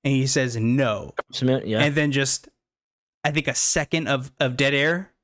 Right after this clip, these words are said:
Speaker 1: and then the stab happens, and, and I'm like, <gasps> "Oh," like, I, at no point was I like, "Oh, that's
Speaker 2: Wasn't
Speaker 1: gonna
Speaker 2: expecting
Speaker 1: happen."
Speaker 2: that.
Speaker 1: Yeah.
Speaker 2: Yeah.
Speaker 1: Oh, so good.
Speaker 2: D-, I, at that moment, I thought Kratos was going to grab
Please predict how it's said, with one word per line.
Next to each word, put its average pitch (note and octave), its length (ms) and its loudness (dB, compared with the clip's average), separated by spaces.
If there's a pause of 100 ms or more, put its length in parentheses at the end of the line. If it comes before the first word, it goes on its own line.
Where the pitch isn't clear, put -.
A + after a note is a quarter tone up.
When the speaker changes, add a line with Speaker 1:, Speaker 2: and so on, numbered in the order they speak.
(420)
Speaker 1:
and G3+ 220 0
then D#3+ 180 2
the C#3+ 80 0
stab C3+ 340 0
happens, A#2 380 -2
and, A#2+ 200 0
and C3+ 160 2
I'm C#3+ 140 2
like, C3+ 200 0
<gasps> - 40 -20
"Oh," - 540 2
like, F#3 160 4
I, F#3 260 2
at E3+ 160 0
no G3+ 220 4
point F3 360 2
was C#3 140 2
I D3 120 6
like, B2 280 0
"Oh, D3+ 220 6
that's C3+ 220 2
Speaker 2:
Wasn't D#3+ 120 4
Speaker 1:
gonna D#3 120 4
Speaker 2:
expecting A#2 460 0
Speaker 1:
happen." A#2 200 0
Speaker 2:
that. - 80 -20 (160)
Speaker 1:
Yeah. G2+ 260 -2
Speaker 2:
Yeah. A2 360 0 (120)
Speaker 1:
Oh, - 420 0
so A2+ 220 -2
good. G2 200 -8 (800)
Speaker 2:
D-, - 200 -10 (500)
I, E3 220 4 (400)
at F3+ 220 6
that G#3 200 8
moment, D#3+ 480 4 (960)
I D#3+ 260 6
thought - 1000 4 (680)
Kratos C#3 800 2
was A2+ 180 0
going A2+ 320 0
to A2+ 80 0
grab G2+ 400 0